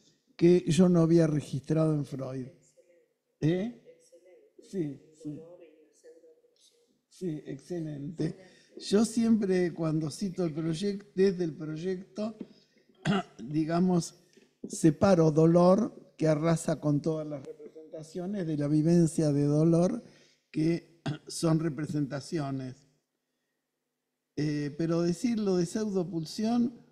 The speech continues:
me pareció muy interesante. El capítulo que se refiere a yo nena, yo princesa, no tiene desperdicio. <clears throat> También podría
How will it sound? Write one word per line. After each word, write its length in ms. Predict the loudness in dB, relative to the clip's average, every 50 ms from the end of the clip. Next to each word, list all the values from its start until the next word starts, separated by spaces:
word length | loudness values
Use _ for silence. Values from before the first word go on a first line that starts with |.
| _ _ _ _ -2
me 180 | 0 2 2
pareció 560 | 2 0 -4 -4 -4 -4 -4 -2 0 0 2 2
muy 280 | 4 4 6 6 6
interesante. 1000 | 4 4 2 0 -2 -6 -6 -8 -10 -10 -10 -8 -8 -8 -8 -8 -10 -12 -12 -12 -14 _ _ _ _ _ _ _ _ _ _ _ _ _ _ _ _ _ _ _ 0
El 180 | 2 2 2
capítulo 760 | 0 -2 -2 -2 -2 -4 -4 -4 -4 -6 -4 -2 -2 -2 -4 -4
que 200 | -4 -4 -4 -4
se 220 | -4 -4 -6 -4
refiere 460 | -4 -4 -4 -2 0 2 2 2 2
a 80 | 0 0
yo 180 | 0 2 2 4
nena, 560 | 6 6 6 6 6 6 4 2 0 -2 -4 -8 -12
yo 420 | -10 -8 -4 -2 -2 0 -2 -2 -2
princesa, 760 | 0 2 2 2 2 0 0 0 0 -2 -2 -2 -2 -2 -2 -6 _ -20 -20 _ _ _ 0
no 220 | 2 2 2 2 2
tiene 300 | 2 2 4 4 4 2
desperdicio. 920 | 0 -2 -6 -6 -10 -10 -8 -8 -10 -10 -12 -12 -12 -10 -10 -10 -10 -14 -18 _ _ _ _ _ _ _ _ _ _ _ _ _ _ _ _ _ _ _ _ _ _ _ -2
<clears throat> 1080 | 0 0 0 0 -2 -6 -12 -12 -18 _ _ _ -20 _ _ _ _ _ _ _ _ _
También 480 | -6 -4 -2 0 0 0 0 0 -2
podría 760 | -4 -6 -8 -6 -6 -6 -4 -2 -2 -2 -2 -2 -4 -8 -10